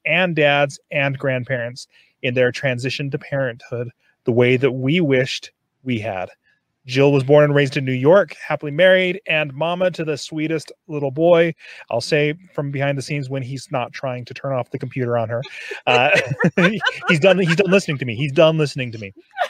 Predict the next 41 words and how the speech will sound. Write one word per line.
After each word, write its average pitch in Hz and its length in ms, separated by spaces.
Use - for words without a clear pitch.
She 190 320
is 165 120
a 156 100
licensed 175 720
funeral 180 300
director 175 480
turned 156 340
Jill 175 300
of 156 100
old, 175 220
all 165 220
trades, 165 560
and 139 180
she 165 120
left 160 180
her 175 80
nine-to-five 170 580
after 160 600
her 170 100
maternity 180 480
leave 180 220
was 170 120
over 185 460
to - 80
be 151 140
a 139 80
work-from-home 156 760
mom. 113 300
Jill 147 400
is 147 160
now 147 160
the 139 80
founder 151 340
of 135 100
Mama 135 260
Outspoken, 143 600
helping 131 240
mamas 135 260
find 143 180
their 165 120
voices 135 480